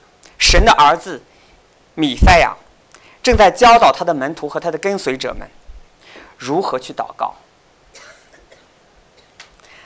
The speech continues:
那是耶稣最著名的登山宝训的一部分。这段讲述就发生在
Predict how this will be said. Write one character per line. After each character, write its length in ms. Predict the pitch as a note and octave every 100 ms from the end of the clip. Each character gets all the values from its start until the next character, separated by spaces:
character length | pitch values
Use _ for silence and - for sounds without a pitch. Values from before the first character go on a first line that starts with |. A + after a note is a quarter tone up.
| _ -
那 100 | B3+
是 140 | -
耶 180 | A3 A#3+
稣 340 | A#3 B3 A#3+ A#3+ - -
最 200 | - C4
著 340 | A3 C#4 C4 A3
名 220 | E3 F3+
的 240 | F#3+ E3+ D#3+
登 240 | A3 A3
山 240 | A#3 G#3+
宝 240 | G#3 D3 A#2+
训 260 | - G#3
的 220 | D#3 C3 B2+ -
一 100 | C#3
部 180 | D#3 G3
分。 220 | - B2 - _ _ - - _ _ _ _ _ _ _ _ _ _ A4 A4 - _ _ _ _ _ _ _ _ _ _
这 180 | - C#4
段 200 | B3 A3+
讲 220 | F#3+ D#3
述 240 | E3 A#3 G3
就 160 | A#3+
发 200 | G#3+ G#3+
生 200 | G#3+ A3+
在 240 | G#3 D#3+